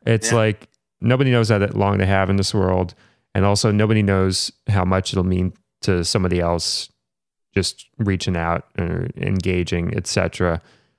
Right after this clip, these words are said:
Speaker 2: Right.
Speaker 1: So anybody who listens to the show and, like, is like, "Ah, they know I like it," you know? It's like, well, engage with us, man.
Speaker 2: Yeah.
Speaker 1: It, it keeps us going, and it's, it's good for us, and it's good for you, and it's good for,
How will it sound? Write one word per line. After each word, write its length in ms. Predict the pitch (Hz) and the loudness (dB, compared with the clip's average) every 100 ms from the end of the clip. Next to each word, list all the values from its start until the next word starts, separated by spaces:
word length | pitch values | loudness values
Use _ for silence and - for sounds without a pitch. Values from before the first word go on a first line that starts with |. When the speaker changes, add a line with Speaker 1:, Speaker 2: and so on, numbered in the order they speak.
| _ | _
Speaker 2:
Right. 220 | 104 95 90 | -16 -10 -2
Speaker 1:
So 160 | 110 | 0
anybody 380 | 110 131 120 110 | 2 2 2 2
who 80 | 107 | 2
listens 440 | 110 107 107 92 | 2 2 0 0
to 60 | - | 0
the 60 | 95 | -2
show 340 | - 110 101 | 0 0 2
and, 160 | 95 90 | 0 0
like, 280 | 92 95 | -2 -2
is 140 | - 104 | -4 -2
like, 240 | 117 120 | -2 0
"Ah, 340 | 175 175 165 147 | 0 0 0 0
they 180 | 151 | 0
know 240 | 151 101 95 | 2 2 2
I 80 | 95 | 2
like 320 | 95 92 87 | 0 0 0
it," 240 | 95 - - | 0 -2 -2
you 140 | 113 | 0
know? 340 | 104 104 104 - | 2 2 0 -2
It's 240 | 110 113 - | -4 -4 0
like, 240 | 139 127 | -2 0
well, 380 | 143 143 143 131 _ _ _ _ _ - | 0 0 0 -4 _ _ _ _ _ -2
engage 400 | 123 123 123 107 | 0 2 2 2
with 120 | 95 | 2
us, 220 | 87 - | 0 -2
man. 260 | 85 85 82 _ _ _ - | -4 -4 -6 _ _ _ -10
Speaker 2:
Yeah. 200 | 113 104 - | -8 -8 -8
Speaker 1:
It, 320 | 117 107 101 | -2 0 2
it 280 | 101 104 - | 0 -2 -4
keeps 260 | - 117 - | -2 -2 0
us 140 | 113 | -2
going, 500 | - 110 101 98 95 | 0 0 2 2 0
and 220 | 92 90 90 | 0 0 0
it's, 360 | 87 - - - _ _ _ _ _ - | -2 -6 -8 -14 _ _ _ _ _ -2
it's 200 | 110 - | -2 0
good 180 | 127 | -2
for 160 | 113 110 | 2 2
us, 220 | 104 101 | 2 2
and 100 | 104 | 0
it's 80 | 92 | -2
good 220 | 101 98 | -2 -2
for 120 | - | 0
you, 380 | 98 92 92 90 | 0 0 0 0
and 140 | 87 85 | 0 -2
it's 180 | 80 | -6
good 220 | - 95 - | -6 -8 -8
for, 480 | - 85 85 87 | -6 -4 -4 -6